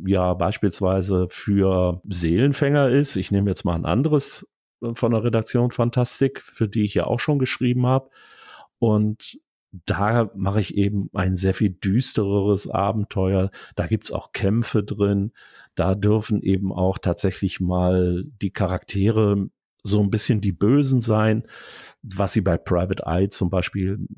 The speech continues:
eher nicht sind. Da sind sie vielleicht Arschlöcher, auf gut Deutsch gesagt, weil sie, äh, halt in einer gewissen gesellschaftlichen Stellung da sind und darum nicht unbedingt die sympathischsten.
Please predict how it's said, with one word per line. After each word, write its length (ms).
eher 240
nicht 360
sind. 460
Da 160
sind 240
sie 160
vielleicht 640
Arschlöcher, 640
auf 160
gut 180
Deutsch 220
gesagt, 440
weil 260
sie, 480
äh, 320
halt 280
in 540
einer 300
gewissen 880
gesellschaftlichen 840
Stellung 440
da 200
sind 400
und 280
darum 300
nicht 180
unbedingt 380
die 60
sympathischsten. 920